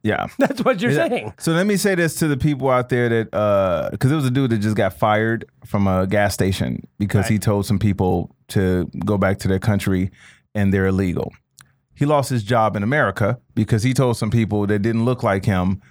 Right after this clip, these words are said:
Speaker 1: that they needed to go back. First of all, I'm glad you lose, lost your job. I hope you never get employed again, you racist fuck. That's one. But I wanna say,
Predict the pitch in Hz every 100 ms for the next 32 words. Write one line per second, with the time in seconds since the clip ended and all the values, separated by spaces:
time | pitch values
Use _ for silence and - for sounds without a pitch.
0 | - 107 107 107 107 101 98 104 95 90
1 | - - - 131 131 117 120 113 104 _
2 | - 107 104 110 98 101 104 104 92 101
3 | 101 101 95 95 87 98 107 107 104 107
4 | 104 98 95 101 95 95 95 92 95 98
5 | 98 95 - - - - - - - 101
6 | - 92 53 - - - - 147 135 160
7 | 170 156 - 180 123 110